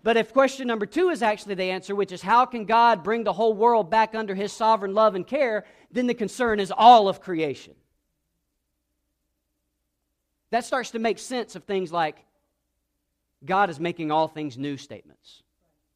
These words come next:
Doesn't it? Revelation twenty-two, new heavens and new earth kind of stuff. Question number one, if your issue is, if the, if the question is forgiveness of individual sin, then Israel's story is unessential, which is why we have New Testament Christians who don't know the Bible.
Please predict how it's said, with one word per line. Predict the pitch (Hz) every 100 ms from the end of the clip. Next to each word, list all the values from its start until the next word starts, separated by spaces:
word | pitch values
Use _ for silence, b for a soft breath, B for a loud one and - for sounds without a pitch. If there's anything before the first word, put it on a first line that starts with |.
| _ _ _
Doesn't | 147 147
it? | 185 180 _
Revelation | 160 151 151 139
twenty-two, | - 151 - 180 147 113 - _
new | 151
heavens | 151 147 127
and | 131
new | 127
earth | 170 170
kind | 120 92
of |
stuff. | - - 82 _ _ _ _ _ _ _ _ _ _ _ _ _ _ _ _ _ _
Question | 269 269 262
number | 220
one, | 233 359 285 233 220 b b
if | 220 233
your | 262
issue | 262 - 254 247
is, | 233 220
if | 190 -
the, | 214
if | 202
the | 233
question | 214 254 240 226
is | 220 202 - b
forgiveness | 226 226 240 226
of | 208
individual | 220 220 202 196
sin, | - 240 220
then | 196 208
Israel's | 247 277 294 247
story | - 277 294 269
is | 214
unessential, | 311 381 - - 339 - 554 - - _
which | - 277
is | 311
why | 233 262
we | 302 247
have | 269 214
New | 294
Testament | 294 294 285 254
Christians | 302 - 254 247
who | 247
don't | 277
know | 254 269
the |
Bible. | 269 330 330 254 156